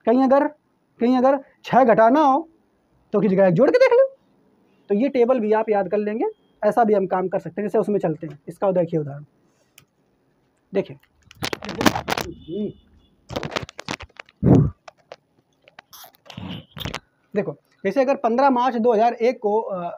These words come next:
गुरुवार है, तो तीस मार्च दो हज़ार एक को कौन सा दिन होगा? तो क्या करेंगे? कुछ नहीं, इसमें घटाएंगे सीधा, पन्द्रह में से, तीस में से पन्द्रह गया, कितना बचा? पन्द्रह। सात का भाग लगा देंगे, तो सात दूनी चौदह।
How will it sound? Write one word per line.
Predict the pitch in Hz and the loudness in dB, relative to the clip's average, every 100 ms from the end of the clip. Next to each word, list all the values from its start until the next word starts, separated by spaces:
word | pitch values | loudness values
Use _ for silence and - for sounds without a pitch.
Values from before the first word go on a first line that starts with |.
| _ - | _ -12
गुरुवार | 165 233 269 269 | -4 0 0 0
है, | 214 220 _ _ _ | -2 -8 _ _ _
तो | 190 | -8
तीस | - 262 | -2 -2
मार्च | 247 240 233 | 0 -2 0
दो | |
हज़ार | 220 196 | 0 0
एक | 214 | -4
को | 220 | -6
कौन | 220 226 | -6 -4
सा | 214 | -4
दिन | 220 | -2
होगा? | 190 165 | -4 -6
तो | 175 | -10
क्या | - 240 | -6 -4
करेंगे? | 247 247 220 | -4 -6 -6
कुछ | 247 | -6
नहीं, | 262 233 | -4 -6
इसमें | 208 226 190 | -6 -4 -4
घटाएंगे | 202 254 240 | -4 -4 -6
सीधा, | 214 208 | -6 -6
पन्द्रह | 208 208 220 | -6 -4 -6
में | 226 | -6
से, | 269 - _ - | -10 -12 _ -6
तीस | 233 233 | -4 -2
में | 220 | -6
से | 214 | -6
पन्द्रह | 214 220 | -6 -4
गया, | 220 226 | -4 -6
कितना | 208 233 | -6 -4
बचा? | 240 285 | -4 -4
पन्द्रह। | 185 170 151 127 _ _ _ _ _ _ _ _ _ | -4 -6 -8 -12 _ _ _ _ _ _ _ _ _
सात | - 202 233 | -4 -4 -2
का | 233 | -2
भाग | 196 220 | 0 0
लगा | 233 233 | -2 -2
देंगे, | 240 247 | -2 -4
तो | 285 _ _ _ _ _ _ _ _ _ _ - _ - | -4 _ _ _ _ _ _ _ _ _ _ -20 _ -10
सात | 196 202 208 | -4 -2 0
दूनी | 226 247 302 | 2 2 2
चौदह। | 302 202 185 175 | 2 -2 -2 -4